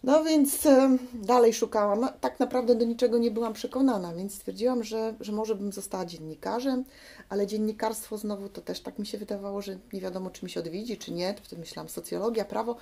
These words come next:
Doszłam do wniosku, że po prawie można najwięcej robić i absolutnie wtedy nie myślałam o tym, żeby być sędzią, adwokatem, radcą, komornikiem czy, czy cokolwiek, tylko stwierdziłam, że to jest taki kierunek, który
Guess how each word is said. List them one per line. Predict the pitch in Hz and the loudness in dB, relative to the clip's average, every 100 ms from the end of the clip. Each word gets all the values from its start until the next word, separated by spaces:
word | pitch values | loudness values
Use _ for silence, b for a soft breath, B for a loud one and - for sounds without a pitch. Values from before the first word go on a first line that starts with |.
| B B B | B B B
Doszłam | 294 294 269 | -4 4 4
do | 240 | 4
wniosku, | 247 277 254 240 | 2 0 -2 -6
że | 214 | -6
po | 214 | -8
prawie | 202 220 220 208 | -2 -2 0 -2
można | 208 208 202 | -4 -4 -4
najwięcej | 185 185 202 190 190 180 | -4 -6 -6 -6 -4 0
robić | 170 160 262 - - B B B - | 0 0 -2 -2 -14 B B B -12
i | 214 - | -8 -2
absolutnie | 277 277 277 254 247 233 | -2 -2 -4 -2 0 -2
wtedy | 226 208 | -2 -4
nie | 208 | -4
myślałam | 202 - 202 190 | -6 -6 -8 -8
o | - | -10
tym, | - 185 | -12 -12
żeby | 180 180 | -10 -10
być | 170 | -10
sędzią, | - 196 196 190 | -8 -6 -6 -8
adwokatem, | 170 175 180 196 185 175 | -8 -8 -8 -8 -6 -6
radcą, | 175 185 - 190 190 185 | -8 -8 -6 -4 -4 -6
komornikiem | 180 185 190 196 202 202 185 190 185 | -8 -8 -6 -6 -6 -6 -6 -8 -8
czy, | 190 185 | -8 -8
czy | - | -10
cokolwiek, | 180 247 254 339 339 | -10 -4 -2 -2 -4
tylko | - 320 | -6 -6
stwierdziłam, | - 285 294 285 | -6 -4 0 0
że | 269 | 0
to | 262 285 | -2 -2
jest | 262 | -2
taki | 269 269 | -6 -10
kierunek, | - 240 254 247 - | -4 -2 0 -2 -6
który | - - 233 | -12 -2 0